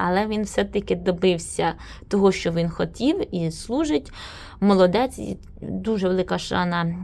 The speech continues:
і поклін йому за те, за те, що він захищає нас. Тому, якщо у вас є бажання, будь ласка, будь-яка сума, задонатьте на збір.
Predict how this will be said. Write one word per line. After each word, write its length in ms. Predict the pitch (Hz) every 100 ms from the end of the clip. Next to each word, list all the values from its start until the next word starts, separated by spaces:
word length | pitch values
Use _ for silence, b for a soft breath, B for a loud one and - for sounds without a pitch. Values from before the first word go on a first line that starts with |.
| -
і 340 | 196 180 175 175
поклін 500 | 170 170 220 302 330
йому 440 | 320 285 277 277 254
за 260 | 254 254 269
те, 380 | - 254 247 240
за 140 | 233 240
те, 120 | 247
що 120 | 240
він 100 | 233
захищає 500 | 233 240 226 233 226
нас. 260 | 214 208 -
Тому, 460 | 196 208 226 226 B B B B B -
якщо 320 | 196 - 240
у 40 |
вас 260 | 196 190 202
є 120 | 190
бажання, 540 | 180 185 247 277 254
будь 180 | 190 185
ласка, 320 | 180 170 -
будь-яка 500 | 180 220 190 175 185
сума, 540 | 170 - 285 320 277 220 - - - -
задонатьте 840 | 175 190 190 196 233 262 - 202 196 - - -
на 240 | 180 196
збір. 340 | 175 - 175